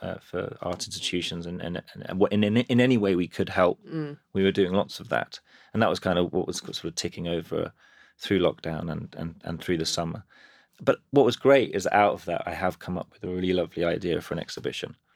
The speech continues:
Speaker 2: So let's touch upon that. You're returning to a theme that you've looked at in your practice before, which is music. You know, you've taken every s-, page of a sonata and you've produced those into one of your layered images. And then in a new body of work, you've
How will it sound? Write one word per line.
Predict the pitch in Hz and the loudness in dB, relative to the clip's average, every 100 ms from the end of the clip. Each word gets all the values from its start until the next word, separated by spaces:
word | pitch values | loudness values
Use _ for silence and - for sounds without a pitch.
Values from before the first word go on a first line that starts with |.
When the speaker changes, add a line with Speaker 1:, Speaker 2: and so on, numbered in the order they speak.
| - | -4
Speaker 2:
So | - | 2
let's | 208 - - | 4 4 2
touch | 226 196 | 0 0
upon | 185 170 160 | -2 0 2
that. | 110 170 | 2 4
You're | 190 185 185 185 185 | 4 6 8 6 4
returning | 190 196 240 226 202 185 | 0 0 0 2 2 0
to | - 190 175 165 | -2 0 2 0
a | 165 | -2
theme | - 208 185 | -2 -2 0
that | 170 | 0
you've | 165 160 | 0 0
looked | - - | 0 2
at | - _ _ | 0 _ _
in | 156 | -2
your | 156 | 0
practice | 143 156 - - | 0 -2 -4 -8
before, | 143 165 139 | -2 0 0
which | 113 | 0
is | 139 | -4
music. | 151 151 135 110 - | 0 0 2 0 2
You | 165 | 4
know, | |
you've | 151 156 156 | 4 4 0
taken | 180 170 165 | 2 2 2
every | 147 151 | 2 2
s-, | 139 - | 0 -4
page | - 160 156 | 2 4 4
of | 151 | 0
a | |
sonata | - 151 143 139 - 147 | 0 0 0 -2 -2 -2
and | 147 | -2
you've | 135 | -4
produced | - 147 147 - | -4 0 0 0
those | 147 147 | 0 0
into | 143 147 | -2 -4
one | 147 147 | -4 -4
of | 143 | -2
your | 147 143 135 131 _ _ - | -2 -2 -4 -10 _ _ 2
layered | 156 156 151 | 6 6 6
images. | 156 151 135 - - - - - | 4 2 0 -2 -6 -14 -18 0
And | 175 | 4
then | 185 | 6
in | 185 | 6
a | 180 | 4
new | 196 220 | 6 4
body | 196 165 135 | 6 4 2
of | 127 | 0
work, | 127 113 - - - | -2 -2 -4 -10 -4
you've | 165 165 151 160 | 0 0 -2 -8